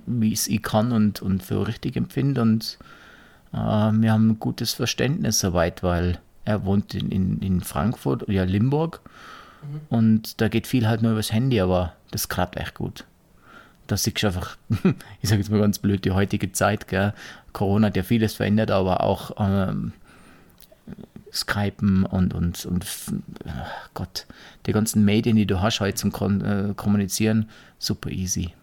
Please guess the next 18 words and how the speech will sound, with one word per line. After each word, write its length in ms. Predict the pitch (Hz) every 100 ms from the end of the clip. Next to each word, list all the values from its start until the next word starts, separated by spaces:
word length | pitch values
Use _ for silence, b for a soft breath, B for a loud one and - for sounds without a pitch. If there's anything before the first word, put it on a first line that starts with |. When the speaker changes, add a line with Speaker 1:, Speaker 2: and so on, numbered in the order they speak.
| -
Speaker 1:
gell. 280 | 87 87 87 B B B
Foto 340 | - 110 - 98
rüberschicken, 760 | 95 95 - 98 - 95 90
dann 140 | 90 87
sagt 200 | 90 -
er 60 | 87
ja, 200 | 85 90
nein 380 | 92 95 101 98
oder, 320 | 92 87 90 B B B B B
äh, 280 | 92 87 76 -
macht's 440 | - 87 95 - -
das 140 | 90
anders 440 | 87 98 98 - -
und 240 | 110 92
dann, 280 | 98 92 90 - -
ja, 260 | 87 87 - _ b b b b b b _ _ _ -
läuft 360 | 95 95 - 90
es, 300 | 80 -